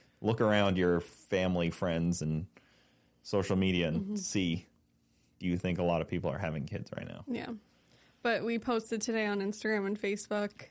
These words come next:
Speaker 2: and I posted a YouTube video on, like, TikTok. We just, like, announced it, and I've been, like, on cloud nine all day.
Speaker 1: Oh, yeah,
Speaker 2: Like,
Speaker 1: just
Speaker 2: it's
Speaker 1: doom scrolling
Speaker 2: I ha-, I think
Speaker 1: at
Speaker 2: I
Speaker 1: the
Speaker 2: was on my
Speaker 1: comments.
Speaker 2: phone from, like, <laughs> nine A M till now, like, twelve o'clock. <laughs>
Speaker 1: Mm-hmm.
Speaker 2: So we started this, just, like, reading messages, and it's just, like,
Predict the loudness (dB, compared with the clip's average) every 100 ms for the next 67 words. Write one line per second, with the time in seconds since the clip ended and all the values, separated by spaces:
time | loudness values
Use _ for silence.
0 | _ -2 -2 0 -2 0 0 0 0 0
1 | 0 0 0 -2 -4 -6 -4 -4 0 0
2 | 0 -2 -2 -4 -2 -2 -2 -4 -4 -4
3 | -4 -8 -8 -4 -2 -4 -6 -8 -4 0
4 | 0 -2 -4 -6 -14 _ _ _ _ _
5 | _ _ -4 -2 0 0 -2 -2 -6 -6
6 | -6 0 2 4 4 4 2 2 2 4
7 | 4 2 2 4 4 4 2 0 -2 0
8 | 0 0 0 2 2 4 6 6 6 6
9 | 6 4 2 2 2 2 2 2 2 2
10 | 2 2 4 2 0 -2 -2 -2 -2 -4
11 | -4 -2 -4 -4 -4 -2 -4 -2 0 -2
12 | -6 -4 0 2 2 2 0 -6 -20 -20
13 | -8 0 0 0 0 -2 -2 -4 -4 -6
14 | -2 0 2 2 2 -2 -2 -4 -2 -2
15 | -2 -2 -4 -4 -8 -4 -4 -4